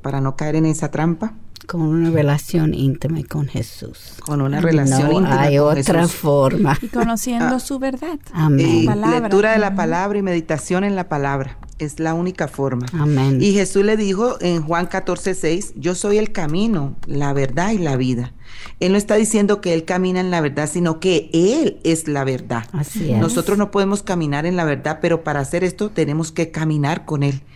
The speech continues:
Speaker 1: Y esto requiere una relación personal, íntima con él. Necesitamos confiar en él, no importa las circunstancias. Y esto de las circunstancias, a pesar que, eh, nos,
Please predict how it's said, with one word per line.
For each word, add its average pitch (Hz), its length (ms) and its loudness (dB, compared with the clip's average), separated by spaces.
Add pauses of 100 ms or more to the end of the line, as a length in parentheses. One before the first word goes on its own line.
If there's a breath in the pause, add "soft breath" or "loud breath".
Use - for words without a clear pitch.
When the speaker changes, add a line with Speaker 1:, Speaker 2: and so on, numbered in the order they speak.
(320 loud breath)
Speaker 1:
Y 165 100 2
esto 160 220 2
requiere 175 560 0
una 170 240 2
relación 151 580 0
personal, 151 1040 -2
íntima 185 640 -2
con 135 180 -2
él. 131 200 -2 (420 loud breath)
Necesitamos 156 720 0
confiar 180 840 -2 (360 loud breath)
en 180 140 0
él, 190 440 -2
no 165 100 0
importa 175 420 -2
las 175 240 0
circunstancias. 175 1400 -2
Y 151 80 2
esto 185 520 0
de 165 140 0
las 156 160 0
circunstancias, 175 1040 -2
a 156 140 -4
pesar 190 640 -2
que, 180 420 -4
eh, 151 220 -4
nos, 156 220 -2